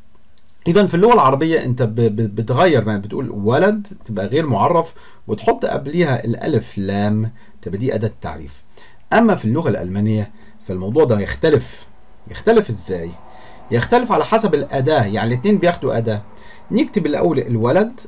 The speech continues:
أهو، أدي يونج،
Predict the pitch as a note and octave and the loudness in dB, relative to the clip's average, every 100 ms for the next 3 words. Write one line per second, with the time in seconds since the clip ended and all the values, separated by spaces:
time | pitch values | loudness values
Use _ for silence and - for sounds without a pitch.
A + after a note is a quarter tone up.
0 | - G2+ C3+ - A#2 G#2 F#2+ F2 - - | -10 -4 -2 -2 -2 -2 -6 -10 -16 -20
1 | - - - - - - - - - - | -20 -20 -18 -20 -20 -20 -20 -20 -20 -16
2 | - F#2+ G2 G#2 A#2 | -10 -6 -2 0 0